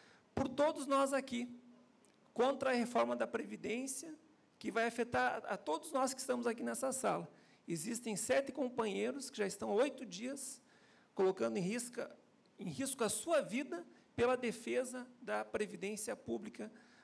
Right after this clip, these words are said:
aqui no Brasil. E pra gente ver como aqueles que muitas vezes são tidos como os mais atrasados, os mais ignorantes, os pequenos agricultores, as camponesas, os atingidos,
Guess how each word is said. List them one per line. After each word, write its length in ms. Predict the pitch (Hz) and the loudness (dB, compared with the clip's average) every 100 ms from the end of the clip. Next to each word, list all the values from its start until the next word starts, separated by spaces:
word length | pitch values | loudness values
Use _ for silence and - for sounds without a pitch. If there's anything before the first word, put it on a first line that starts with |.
| - | -6
aqui 220 | 175 175 | -4 -4
no 100 | 202 | -2
Brasil. 500 | 196 220 170 151 151 - - - - - - - - - _ - | 2 2 2 -2 -4 -8 -20 -20 -20 -20 -20 -20 -20 -20 _ -6
E 120 | 190 | -4
pra 200 | - 220 | 2 2
gente 340 | 202 247 277 247 | 2 0 -4 -4
ver 220 | 196 285 - | -4 -4 -6
como 300 | - 294 320 | 0 2 2
aqueles 640 | 277 285 285 285 269 - - | 0 -2 -6 -4 -4 -6 -8
que 300 | - 240 233 | -6 -4 -4
muitas 420 | 220 269 269 233 | -2 -2 -2 -2
vezes 220 | 247 254 | -2 -2
são 120 | 254 | -4
tidos 280 | 240 262 262 | -4 -6 -6
como 200 | - 240 | -4 -2
os 120 | 208 | -2
mais 360 | 202 247 285 240 | 0 2 2 0
atrasados, 920 | 240 233 190 156 214 254 247 190 170 | -2 0 0 2 2 2 0 -4 -6
os 160 | 180 165 | -6 -2
mais 320 | 226 254 220 | 0 0 -2
ignorantes, 640 | 214 196 185 262 302 277 | -4 0 2 2 0 -4
os 140 | 185 | -8
pequenos 480 | - 220 - 294 285 | -6 -6 -2 -2 -2
agricultores, 920 | 233 214 214 190 - 202 285 277 202 | -4 -6 -8 -8 -2 0 2 2 0
as 120 | 175 - | -6 -6
camponesas, 800 | 214 208 185 160 208 311 269 202 | -6 -4 -6 -4 -4 0 0 -2
os 140 | 190 | -2
atingidos, 840 | 226 220 226 175 233 269 320 - | -2 -2 -4 -4 -6 -6 -6 -8